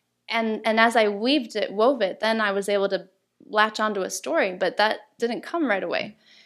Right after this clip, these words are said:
So sometimes the questions are more conducive to either exposition or storytelling, and it almost just depends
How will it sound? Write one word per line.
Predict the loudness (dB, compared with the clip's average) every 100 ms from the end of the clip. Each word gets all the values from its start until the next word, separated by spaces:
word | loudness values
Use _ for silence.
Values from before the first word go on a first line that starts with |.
| _ -12
So | -2 2 2 0
sometimes | -4 -2 0 2 0 0
the | -2
questions | 0 0 0 0 -2 -2 -4 -6 -10 _
are | -2
more | 2 2
conducive | 2 -2 -2 -4 -2 -2 -2 -4 -4
to | -2 -4 -6 -10 _ _ -14
either | -6 -6
exposition | -6 -8 -4 -2 -2 -2 -2
or | -2 -4
storytelling, | -4 -4 -2 -4 -4 -6 -6 -8 -14 -20 -20 _ _
and | -6 -4
it | -4 -6 _ -10
almost | -6 -6 -6
just | -14 -14
depends | -16 -12 -8 -8 -10